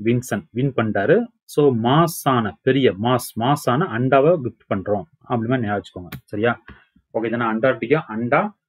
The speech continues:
So, win பண்றாங்க. ஒரு man, மனுஷன் வந்து மாஸா win பண்றாரு. win பண்ணா அண்டா வந்து கிஃப்டா கொடுக்குறாங்க. ஜல்லிக்கட்டு எடுத்துக்கலாம். ஜல்லிக்கட்டுல பார்த்தா நிறைய பேர் என்ன பண்ணுவாங்க? மேல இருந்து அண்டா தூக்கி கூட பாத்துருக்கீங்களா?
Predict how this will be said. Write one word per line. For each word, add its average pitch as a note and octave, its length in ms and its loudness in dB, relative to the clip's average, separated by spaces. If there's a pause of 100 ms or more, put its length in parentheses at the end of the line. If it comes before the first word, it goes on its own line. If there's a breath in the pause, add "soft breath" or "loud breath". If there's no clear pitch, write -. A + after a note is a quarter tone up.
So, A2 200 -4
win C3+ 200 -4
பண்றாங்க. B2 560 -2
ஒரு A2 140 -6
man, G#2+ 380 -4
மனுஷன் B2 340 -6
வந்து B2 200 -6 (140)
மாஸா C3 440 -2
win A#2 200 -4
பண்றாரு. A2+ 400 -4
win A#2+ 220 -8
பண்ணா C3+ 280 -8
அண்டா A#2+ 360 -2
வந்து G#2 220 -4
கிஃப்டா G#2+ 260 -6
கொடுக்குறாங்க. G2+ 600 -8
ஜல்லிக்கட்டு C#3 520 0
எடுத்துக்கலாம். A2 300 -4
ஜல்லிக்கட்டுல B2+ 340 -2
பார்த்தா B2 180 -4
நிறைய A#2 240 -6
பேர் B2+ 100 -6
என்ன B2 80 -10
பண்ணுவாங்க? A#2+ 200 -10
மேல A2+ 120 -4
இருந்து A#2 180 -6
அண்டா G#2+ 80 -12
தூக்கி A#2 180 -4
கூட A2+ 140 -8
பாத்துருக்கீங்களா? A2+ 420 -2